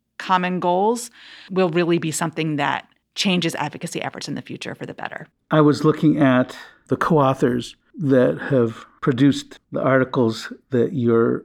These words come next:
Speaker 2: uh, responsible for. And I was looking at all the different names. Clearly people from all over the world are participating. Um, and I was wondering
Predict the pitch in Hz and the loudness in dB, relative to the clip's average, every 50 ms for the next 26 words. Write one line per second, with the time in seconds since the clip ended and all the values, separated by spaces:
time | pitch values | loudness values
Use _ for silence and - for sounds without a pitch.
0 | _ - 127 120 120 120 143 170 170 143 147 135 - - - 143 127 127 127 123 | _ -4 -2 -2 -2 -2 -4 -6 -4 -2 -2 -2 -2 0 0 0 2 2 0 -2
1 | - 120 110 120 - - - 135 120 120 120 120 120 117 - - _ _ _ _ | -4 -12 -14 -14 -18 -10 -4 -2 0 0 0 0 -2 -4 -6 -10 _ _ _ _
2 | - 139 131 127 120 120 120 117 117 113 - - - _ _ _ - - 135 135 | -2 0 2 2 4 4 4 4 2 2 -2 -6 -16 _ _ _ -4 2 4 4
3 | 131 113 131 131 - - 127 120 117 120 113 107 117 107 123 - - 151 135 143 | 4 4 4 0 2 2 2 2 4 2 2 0 -2 -2 -4 -2 -2 -2 0 2
4 | 131 135 131 127 120 113 107 101 - - - - 131 120 - 139 120 113 - - | 4 4 6 6 6 4 4 0 -2 -6 -2 0 0 0 0 -2 -4 -4 -4 -2
5 | - 120 123 127 123 127 127 113 117 110 120 107 104 139 143 131 120 120 113 - | 0 2 2 2 4 2 2 2 2 0 0 2 2 2 2 4 4 2 0 0
6 | - 123 - - 202 185 - 202 156 - 143 107 107 110 110 113 110 - _ _ | -4 -6 -4 -2 -4 -2 -2 -2 -2 0 0 0 0 0 0 -2 -4 -8 _ _
7 | _ - - - - - - - _ _ _ - 135 131 123 117 120 120 - - | _ -20 -20 -20 -20 -20 -20 -20 _ _ _ -4 0 0 2 4 4 2 0 -2
8 | _ _ _ _ _ - - _ - 156 131 123 139 139 135 135 135 127 - - | _ _ _ _ _ -20 -20 _ -2 0 2 2 4 4 4 4 4 2 2 2
9 | 151 147 131 139 139 131 139 156 - - | 2 2 4 4 4 4 4 2 0 -4